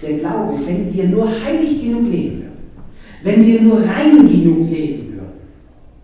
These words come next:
dann würde Gott wieder zurückkommen und er würde sein Reich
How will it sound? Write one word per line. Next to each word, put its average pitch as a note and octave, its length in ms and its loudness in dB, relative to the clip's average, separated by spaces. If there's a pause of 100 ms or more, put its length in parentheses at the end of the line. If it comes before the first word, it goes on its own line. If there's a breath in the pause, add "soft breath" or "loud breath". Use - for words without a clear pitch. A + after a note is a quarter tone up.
(560 loud breath)
dann E3+ 240 -8
würde C#4+ 240 2
Gott - 320 -6
wieder F#3 140 -6
zurückkommen - 680 -12 (100)
und - 60 -8
er - 160 -6
würde A#3 160 -2
sein A3 360 0
Reich - 220 -4